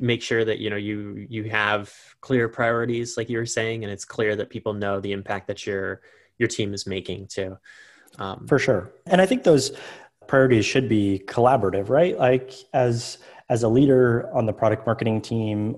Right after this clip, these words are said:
Speaker 2: or, or even if you are maybe a C E O or C M O,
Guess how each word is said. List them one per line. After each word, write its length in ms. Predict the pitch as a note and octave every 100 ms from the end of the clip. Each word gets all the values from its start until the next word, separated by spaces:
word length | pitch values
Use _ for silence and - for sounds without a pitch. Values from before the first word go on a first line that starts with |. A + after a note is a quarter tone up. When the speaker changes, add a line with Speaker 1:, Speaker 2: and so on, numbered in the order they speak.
| -
Speaker 2:
or, 560 | G#2 G2 G2 G2 G#2 -
or 100 | A#2+
even 260 | A#2+ A#2 A2+
if 200 | G#2 A2
you 180 | G#2+
are 300 | G2+ G2 G2+ G2+
maybe 280 | A2 G2+ G2
a 80 | F2
C 340 | B2+ A#2 G#2+
E 40 |
O 80 | G2+
or 140 | F#2+ F#2+
C 220 | A2 G2
M 140 | G#2
O, 360 | G#2 G2+ G2+